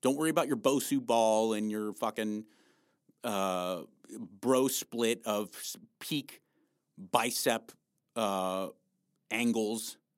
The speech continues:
to work on the inner part, head of the bicep as opposed to the peak. It, it's, you know,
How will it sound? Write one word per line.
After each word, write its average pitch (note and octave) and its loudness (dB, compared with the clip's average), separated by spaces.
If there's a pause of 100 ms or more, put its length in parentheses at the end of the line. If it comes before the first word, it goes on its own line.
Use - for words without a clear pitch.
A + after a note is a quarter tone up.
(680)
to A2 -2
work C3+ 2
on A#2+ 4
the A2 -2
inner D3 4
part, C3+ 2
head C#3+ 2
of A#2 -4
the A#2+ -4
bicep B2 -2
as A#2+ -2
opposed A#2 -4
to C3 -6
the - -6
peak. - -10 (680)
It, D3+ -4
it's, E3+ -6
you D3 -6
know, A2+ 0